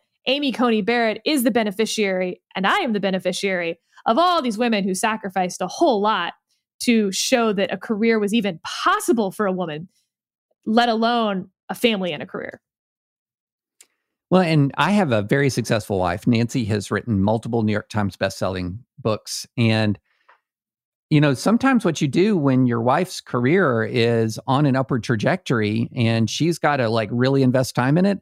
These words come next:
Speaker 2: is you say, "Okay, I'm canceling some of my travel. I am pulling back, and I'm gonna be the one that is picking the kids up at school at three. I'm gonna be the one who's taking the kids to all the practices."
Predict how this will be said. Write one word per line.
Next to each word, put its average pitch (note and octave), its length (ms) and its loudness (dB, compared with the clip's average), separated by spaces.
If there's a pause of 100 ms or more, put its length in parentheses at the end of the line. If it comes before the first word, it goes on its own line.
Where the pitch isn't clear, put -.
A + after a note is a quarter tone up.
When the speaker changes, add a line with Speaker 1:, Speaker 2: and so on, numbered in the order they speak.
Speaker 2:
is A#2 180 0
you C#3+ 120 2
say, C3 320 0
"Okay, F#3 480 0 (800)
I'm C#3+ 100 4
canceling E3+ 500 2
some D3+ 180 0
of C#3 60 2
my C3+ 140 2
travel. F#3 560 0 (220)
I B2 160 0
am B2 640 0
pulling D#3 320 2
back, C#3 380 0 (240)
and A#2+ 320 0
I'm C#3+ 200 0
gonna D3+ 180 2
be D3 120 0
the C#3 120 2
one C#3+ 520 0 (300)
that B2+ 240 -2
is B2 180 -2
picking C#3 280 0
the C3 60 2
kids C3+ 280 -2
up B2+ 160 0
at - 160 -8
school G3 300 2
at F#3 120 -2
three. F3 400 2
I'm C3+ 220 2
gonna C3+ 160 2
be C3 100 0
the B2+ 100 0
one B2+ 380 2
who's B2+ 320 0
taking C3 320 -2
the B2 80 2
kids B2 340 -2
to A#2 140 -2
all A#2+ 160 2
the B2 80 -4
practices." D3+ 840 -2